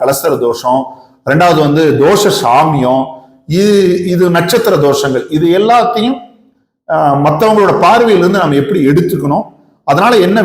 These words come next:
விளைவுகள் தரும், அதுல இருந்து தவிர்த்து செயல்படுத்தினா நமக்கு என்ன பா-,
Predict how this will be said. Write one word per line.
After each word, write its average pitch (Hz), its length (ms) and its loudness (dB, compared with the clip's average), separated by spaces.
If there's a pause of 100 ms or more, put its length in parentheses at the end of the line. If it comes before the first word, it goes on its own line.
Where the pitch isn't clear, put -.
விளைவுகள் 170 480 2
தரும், 156 200 0
அதுல 160 180 2
இருந்து 202 260 0
தவிர்த்து 220 420 0 (140)
செயல்படுத்தினா 175 680 -2
நமக்கு 131 280 -4
என்ன 170 120 -2 (140)
பா-, 131 180 2